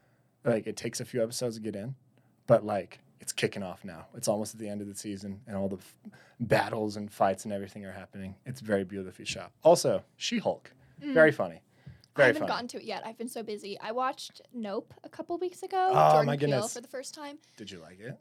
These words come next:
Speaker 2: It gave me an existential crisis, but yes.
Speaker 1: <laughs> You're looking at, you walk out of the theater and you look at this
Speaker 2: Yeah.
Speaker 1: guy and you're like, "Is that
Speaker 2: Well, I
Speaker 1: clock?"
Speaker 2: was, I went to my friend's house. We watched it there, and then they had to drive me home at, like, one forty-five A M.
Speaker 1: <laughs> Oh.
Speaker 2: And we were walking out to their car, and they were like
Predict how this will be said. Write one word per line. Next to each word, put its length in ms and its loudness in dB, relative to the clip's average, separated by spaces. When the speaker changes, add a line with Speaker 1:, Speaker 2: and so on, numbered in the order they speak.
Speaker 2:
It 160 -8
gave 160 -4
me 100 -6
an 80 -4
existential 480 -10
crisis, 480 -6
but 100 -2
yes. 380 -10
Speaker 1:
<laughs> 200 -4
You're 240 6
looking 240 4
at, 100 6
you 120 6
walk 240 8
out 100 8
of 100 6
the 80 -2
theater 300 0
and 80 -2
you 80 -4
look 140 -4
at 80 -10
this 200 -6
Speaker 2:
Yeah. 60 -6
Speaker 1:
guy 80 -4
and 100 -4
you're 80 -6
like, 160 -10
"Is 100 -18
that 40 -4
Speaker 2:
Well, 100 2
I 100 4
Speaker 1:
clock?" 100 4
Speaker 2:
was, 100 0
I 120 0
went 180 -6
to 80 -10
my 80 0
friend's 340 -8
house. 260 -10
We 120 -10
watched 340 -6
it 120 -6
there, 300 -4
and 120 0
then 260 0
they 80 0
had 120 2
to 40 -8
drive 280 0
me 80 -4
home 280 -2
at, 80 -6
like, 280 -10
one 260 -4
forty-five 480 -10
A 20 -12
M. 380 -12
Speaker 1:
<laughs> 40 -4
Oh. 360 -2
Speaker 2:
And 120 0
we 100 2
were 140 4
walking 360 -4
out 140 -6
to 80 -14
their 100 -6
car, 300 -2
and 160 -6
they 80 -8
were 240 -12
like 160 -20